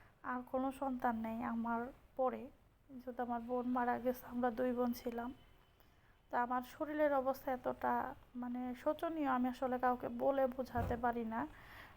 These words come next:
বা বলে বোঝানোর মতো অবস্থায় আমি এই মুহূর্তে নাই। আর আমি চাই না যে আমার বাবা মাকে জানাই বা তারা কষ্ট পাক। তো সবচেয়ে বড় কথা হচ্ছে আমি যে জিনিসগুলো রিয়েলাইজ করি, আসলে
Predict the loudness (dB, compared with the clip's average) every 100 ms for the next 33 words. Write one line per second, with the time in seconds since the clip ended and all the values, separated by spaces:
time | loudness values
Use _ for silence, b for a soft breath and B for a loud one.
0 | -2 0 2 2 0 -2 0 2 4 4
1 | 2 0 2 0 0 -4 -6 -4 0 2
2 | 2 0 -2 -8 -20 -20 -20 _ _ -10
3 | -6 -2 -2 -2 -2 -6 -6 -8 -14 -20
4 | -20 -20 -20 b b b b b -2 0
5 | 2 0 0 4 4 4 2 0 2 2
6 | 4 4 4 0 0 0 -2 2 4 4
7 | 2 0 0 2 2 2 0 0 -2 -12
8 | -12 -20 -20 -20 _ _ _ b b b
9 | b b b b _ -14 -10 -6 -4 0
10 | 2 2 0 2 2 2 0 0 0 0
11 | 0 2 2 0 0 -2 2 6 6 6
12 | 4 2 -4 -8 -6 -8 -12 -20 -20 -20
13 | -18 -18 -10 -6 -4